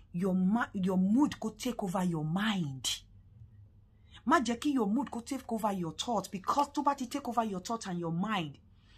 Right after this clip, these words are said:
you, it will create a, a, a, a negative physical reaction and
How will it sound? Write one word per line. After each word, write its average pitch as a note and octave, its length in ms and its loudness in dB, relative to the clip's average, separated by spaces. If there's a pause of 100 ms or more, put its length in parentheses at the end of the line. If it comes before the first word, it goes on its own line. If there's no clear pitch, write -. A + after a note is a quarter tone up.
(260)
you, G#3 420 0 (160)
it A3+ 180 -4
will A3+ 160 -8
create D4 480 0
a, G#3 40 0 (280)
a, F#3+ 160 -2 (140)
a, G#3 80 4 (160)
a G3+ 220 -4 (120)
negative C#4 680 2 (200)
physical B3+ 460 -4
reaction F#3+ 680 4 (600)
and F3 320 2